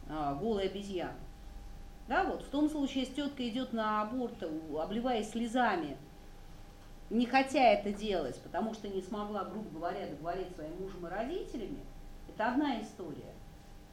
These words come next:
А в том случае, да, если вот она по дуре залетела, ну, там, я не знаю, <laughs> презерватив порвался,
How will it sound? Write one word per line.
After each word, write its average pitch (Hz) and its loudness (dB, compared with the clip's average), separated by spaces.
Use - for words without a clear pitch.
А 180 -2
в - -8
том 370 4
случае, 294 0
да, 208 4
если 240 2
вот 185 -4
она 196 0
по 190 0
дуре 202 0
залетела, 214 0
ну, 202 -4
там, 339 -2
я 175 2
не 190 -2
знаю, 175 -4
<laughs> - -14
презерватив 175 0
порвался, 139 -8